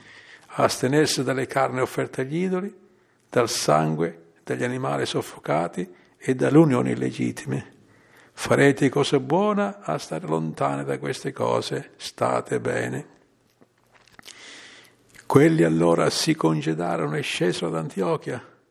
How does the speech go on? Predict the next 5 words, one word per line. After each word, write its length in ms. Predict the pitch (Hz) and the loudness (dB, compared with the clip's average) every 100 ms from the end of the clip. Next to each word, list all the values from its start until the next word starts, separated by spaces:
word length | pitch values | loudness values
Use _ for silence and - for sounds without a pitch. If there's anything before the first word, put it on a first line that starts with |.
| _ _ _ _ _ _ _ _ _ | _ _ _ _ _ _ _ _ _
Riunita 500 | - 123 139 170 165 | 0 2 4 2 2
l'assemblea, 840 | 139 143 - 127 127 156 190 196 | -2 -2 -2 -2 0 2 2 0
consegnarono 840 | - - 160 156 151 160 170 170 165 | -2 0 0 0 -2 -2 -2 -2 -2
la 120 | 165 | -2
lettera. 640 | 170 175 - 131 127 - | -2 -4 -4 -8 -8 -12